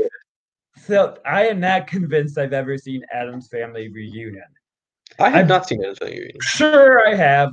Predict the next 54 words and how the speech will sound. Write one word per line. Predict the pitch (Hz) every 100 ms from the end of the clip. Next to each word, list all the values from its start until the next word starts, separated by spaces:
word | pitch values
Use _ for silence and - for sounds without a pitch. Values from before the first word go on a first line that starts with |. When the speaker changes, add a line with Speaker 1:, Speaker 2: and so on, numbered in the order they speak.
| -
Speaker 2:
I | 151
was, | 156
like, | 147 147
ten | 143 127
when | 131 123
it | 117
came | 117
out, | 101 92 -
so |
I'm | 123
sure | 135 175
I, | 175
like, | 147 -
had | - 123
it | 120
on | 107 110 107 _ _ -
tape | 135 117 -
from | - 82
Blockbuster, | 120 113 139 143 - 175 175 _ _ _ _ _ _ _ _ - - - 139 -
but | 165 147 -
I | 151
have | 156
no | 175
memory | 185 170 151 117
of | 117
it. | 120 _
So | _ 160
that | 156 175
means | 170 156 147 147
if | 151 165
I | 170
already | 208 208
missed | 160 147
one, | 170 175 131
I |
can | 131
miss | 139 143
on | 131 117
another. | 127 123 107
I'm | 113
not | 107
a |
completist. | 107 113 113 127 - - _ _ _ _ _ _ _ _ _ -
Speaker 1:
Ooh, | 196 156
that's | - -
a |
good | 127 123
point. | 151 123
Maybe | 127
we | 127 123
should | 131
just | 113 -
skip | 110
it | 110